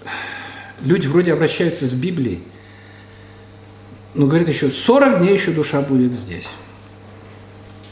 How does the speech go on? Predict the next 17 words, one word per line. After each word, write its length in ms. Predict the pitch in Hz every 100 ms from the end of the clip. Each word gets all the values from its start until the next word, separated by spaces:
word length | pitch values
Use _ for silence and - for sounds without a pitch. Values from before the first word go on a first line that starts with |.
| - - - -
Где? 460 | 117 107 143 151 - - - - - - - - - - - - - - - - -
Ну 280 | 139 165 240
как 320 | - 277 254
же 200 | 151 165
в 280 | 170 160 165
Библии? 1080 | 156 349 359 185 214 190 175 147 113 - - _ _ _ _ _ _ _ _ -
Где 500 | 139 135 - 302 254
в 260 | 160 143
Библии? 600 | 185 233 170 147 117 - - - -
Ну, 160 | 302
щас 400 | 269 285 262 -
не 100 | 208
могу 340 | 202 202 247 349
показать, 840 | 190 175 156 135 135 110 - - - - _ _ _ _ 143
но 140 | 175
в 160 | 175 143
Библии. 440 | 117 95 90